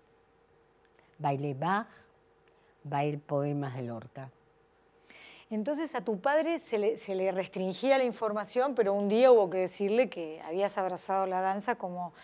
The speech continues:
Speaker 2: la pasión de tu vida. Y ahí en el Colón
Speaker 1: Y mis padres no le gustaba nada.
Speaker 2: Pero ni siquiera cuando te vio en el Colón, o ahí s-,
Speaker 1: Sí.
Speaker 2: ahí sí.
Speaker 1: Sí.
Speaker 2: Bueno, como pasa en muchos, muchas
Speaker 1: ¿Cómo te
Speaker 2: historias.
Speaker 1: parece?
Speaker 2: Casi se habrá muerto de la emoción.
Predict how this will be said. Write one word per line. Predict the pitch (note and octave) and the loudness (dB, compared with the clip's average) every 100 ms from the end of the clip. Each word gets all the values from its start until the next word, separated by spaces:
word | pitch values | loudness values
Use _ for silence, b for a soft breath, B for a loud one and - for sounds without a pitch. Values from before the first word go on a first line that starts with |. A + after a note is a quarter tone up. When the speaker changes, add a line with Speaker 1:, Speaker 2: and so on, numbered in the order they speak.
| B B | B B
Speaker 2:
la | F#3+ | -10
pasión | F3+ F#3 - G#3 | -8 -6 -4 -2
de | G3+ | -2
tu | F#3+ G3+ | -2 -2
vida. | G3 F#3+ F3+ F3 B B B - | 0 0 -2 -8 B B B -6
Y | F#3+ | 0
ahí | G3 G3+ G#3+ | 2 4 6
en | A#3 | 6
el | A3 | 4
Colón | G3 G3 G3 A3 B3+ G3 F3+ - - | 0 2 2 2 0 -4 -8 -14 -10
Speaker 1:
Y | A#3 | -2
mis | E3 D#3+ | -2 -2
padres | - D3 F3+ B3 G#4+ A#4 - | -2 0 0 0 -2 -4 -10
no | E3+ C3+ | -6 -4
le | C#3 | -2
gustaba | C3+ B2+ - C3+ B2+ | -4 -8 -8 -8 -8
nada. | A#2+ B2 C#3 F3+ _ - | -10 -10 -12 -14 _ -10
Speaker 2:
Pero | - G#3 | -2 0
ni | G#3 | 0
siquiera | G3+ G3 A3+ B3+ | -2 0 4 4
cuando | A#3+ G#3+ F#3 | 4 0 -2
te | G3+ | 0
vio | G#3+ | 0
en | |
el | G#3+ | -2
Colón, | G3+ G3+ G3+ B3+ B3+ | -2 0 0 -2 -6
o | G#3 G3 | -2 2
ahí | G3 | 2
s-, | A3 C3+ | 2 2
Speaker 1:
Sí. | D#3+ F3 G3+ A#3+ F3 | 2 4 6 6 4
Speaker 2:
ahí | F#3+ A3+ | 2 0
sí. | - G3+ G3+ A#3 G#3 - | 0 0 4 4 4 -2
Speaker 1:
Sí. | - - A2+ B B B B B | -16 -18 -18 B B B B B
Speaker 2:
Bueno, | - D#3+ - | -16 -14 -10
como | F3 F#3 | -6 2
pasa | A3 A#3 | 2 2
en | A3+ | 0
muchos, | G#3+ A3 A#3 F#3+ | 0 -2 -2 -4
muchas | G3+ G3+ A3 | -6 -4 -2
Speaker 1:
¿Cómo | E3+ G#3+ | 0 0
te | A3 G#3 | 0 0
Speaker 2:
historias. | F#3+ | 0
Speaker 1:
parece? | C3+ B2 B2 - D3 - | 0 -2 -6 -10 -12 -6
Speaker 2:
Casi | F#3 - A3+ | -6 -2 -4
se | F3+ - - E3+ | -4 -14 -12 -6
habrá | F3 F#3+ F3+ | -4 -2 -2
muerto | F#3+ G#3 G#3 A#3 | 0 0 2 0
de | G#3 | 0
la | F3+ | -2
emoción. | E3+ D3+ A#3 A3+ F3 | -8 -4 0 0 0